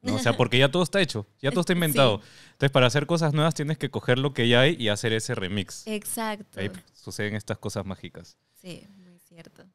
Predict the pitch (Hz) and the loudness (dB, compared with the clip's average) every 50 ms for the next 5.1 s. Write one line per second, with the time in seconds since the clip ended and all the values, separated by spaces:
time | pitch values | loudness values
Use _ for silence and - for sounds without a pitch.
0 | _ _ 208 196 185 - _ _ _ _ _ - 143 143 147 151 - - 165 180 | _ _ -20 -20 -20 -20 _ _ _ _ _ 2 4 4 4 4 2 2 2 2
1 | 190 196 190 185 180 185 190 180 175 175 170 165 165 165 139 - - 147 135 - | 4 4 4 6 6 6 6 6 6 4 4 4 2 -2 -2 -2 -4 -4 -4 -2
2 | - 147 147 151 147 - 123 98 - 113 113 110 104 - 113 107 107 - - 113 | -2 -2 0 -2 -2 -4 -4 -2 0 2 2 2 0 -2 -4 -4 -4 -4 -4 -4
3 | 95 80 78 - - - - 110 110 110 107 107 107 107 107 107 101 98 95 95 | -4 -4 -8 -12 -14 -14 -10 -8 -8 -6 -6 -4 -4 -4 -4 -4 -4 -6 -6 -6
4 | - - 98 95 - - - 101 95 - - 98 101 92 - - 113 98 90 95 | -8 -10 -12 -12 -14 -16 -18 -18 -14 -14 -10 -8 -8 -8 -6 -6 -6 -6 -4 -6
5 | 98 131 | -8 -8